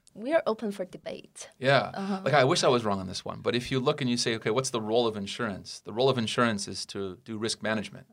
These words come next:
Speaker 1: Uh-huh.
Speaker 2: to help people. I mean, at least the sales pitch is,
Speaker 1: Right.
Speaker 2: "Hey, you know, one day you're gonna get hurt. Why don't you pay a little bit of money? And then when you do get hurt, we'll be there for you."
Speaker 1: Uh-huh.
Speaker 2: You know, so, like, uh,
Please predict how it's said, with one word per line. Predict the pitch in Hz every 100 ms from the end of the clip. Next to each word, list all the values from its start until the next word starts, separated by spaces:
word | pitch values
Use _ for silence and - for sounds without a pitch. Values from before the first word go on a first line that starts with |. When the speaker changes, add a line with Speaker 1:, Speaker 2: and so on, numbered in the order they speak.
| _
Speaker 1:
Uh-huh. | 208 202 185 196
Speaker 2:
to | 98
help | - 120 - - _ _ _ _
people. | 131 123 107 95 95
I | 107
mean, | 107
at | 104
least | 123 127
the | 107
sales | - 131 151 -
pitch | 90 - -
is, | 101
Speaker 1:
Right. | 190
Speaker 2:
"Hey, | 120 95 - - _ _ -
you | 113
know, | 104
one | 110 123
day | 120 113
you're | 107
gonna | 107
get | 104 87
hurt. | 104 98 98 - _ _ _
Why | 117 120
don't | 131
you | 117
pay | - 110
a |
little | 104 107
bit | 104
of | 98
money? | 101 98 95 98 _ _ _ _ -
And | 107 107
then | 104 101 95 -
when | 110 107
you | 104
do | 127
get | 120 101
hurt, | 107 101 95 - - - _ _
we'll | 120 117
be | 113
there | 110 104
for | -
you." | - - _
Speaker 1:
Uh-huh. | 214 202 190 196 226 -
Speaker 2:
You |
know, | 92 92
so, | 101 95 98
like, | - 92 82 - - _ - - - - -
uh, | 92 90 -